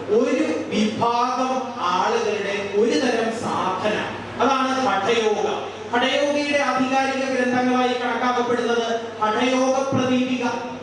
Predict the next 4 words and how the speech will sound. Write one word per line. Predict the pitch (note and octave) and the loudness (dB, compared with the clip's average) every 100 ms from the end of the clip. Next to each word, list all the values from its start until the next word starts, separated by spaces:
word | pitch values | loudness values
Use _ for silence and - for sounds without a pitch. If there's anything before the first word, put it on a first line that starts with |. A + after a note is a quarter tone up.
| - - - - A3+ | -14 -14 -12 -4 0
അതുപോലെ | A#3+ A#3+ A#3+ A#3+ A3+ - | 2 2 2 0 0 0
ഗരണ്ട | G#3 G#3+ C4 C#4+ C#4+ | 0 2 0 0 -2
സംഹിത, | C#4 C4 B3+ B3 A#3 A#3 - - - - - - B3 | -2 0 0 0 0 -2 -6 -12 -14 -14 -14 -6 -2
ശിവസംഹിത | A3+ D4 D4 C#4+ C#4+ C#4 C4+ | 2 2 2 0 2 2 2